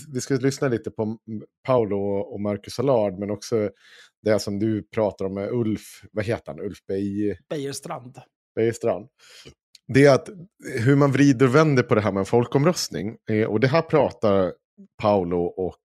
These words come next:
Speaker 1: Marcus om också,
Speaker 2: Mm.
Speaker 1: att, eh, det här med kärnkraftverk, eller kärnkraften,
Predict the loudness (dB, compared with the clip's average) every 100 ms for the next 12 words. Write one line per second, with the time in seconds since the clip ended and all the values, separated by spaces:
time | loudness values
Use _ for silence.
0 | -10 -2 -2 -2 -8 -12 -12 -10 -10 -12
1 | -14 -12 -10 -12 _ -16 -14 -14 -18 _
2 | -8 -8 -8 -8 -2 0 -2 -4 -6 -6
3 | -6 -6 -6 -4 -4 0 -2 -2 -12 -14
4 | -4 -2 -2 -2 -6 -4 -8 -8 -18